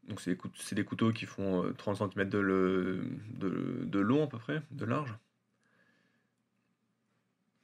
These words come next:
Avec lequel on vient gratter, euh, les, les surépaisseurs qu'on, et qu'on remet dans les, dans les moins épaisseurs, quoi. Surépaisseur, sous-épaisseur, oui.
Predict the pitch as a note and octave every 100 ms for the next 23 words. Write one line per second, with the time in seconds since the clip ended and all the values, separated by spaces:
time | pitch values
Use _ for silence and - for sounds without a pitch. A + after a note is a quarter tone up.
0 | _ _ _ _ _ _ _ - F#2+ G2
1 | - F#2+ A2 G#2+ G2+ G2 F#2+ F#2 G#2 A2
2 | - A2+ A2+ A2+ G#2+ F#2+ F#2+ F#2+ G2 -
3 | _ _ _ _ _ _ _ _ _ -
4 | F2+ F#2 - F#2 F#2 G2 A2 A#2 G2+ F#2
5 | F#2 A#2+ C3 C3+ - A2 G2+ F#2 F#2+ G2+
6 | F#2+ G2+ G2+ G#2+ A2 G2 F#2+ F#2 F2+ F#2
7 | F#2+ F#2 F#2+ G2+ G2+ - F#2 B2 C3 A#2+
8 | B2+ - _ _ _ _ _ _ _ _
9 | - - G#2+ G#2 G#2+ G#2+ - B2 - -
10 | A2 - - B2 B2+ - -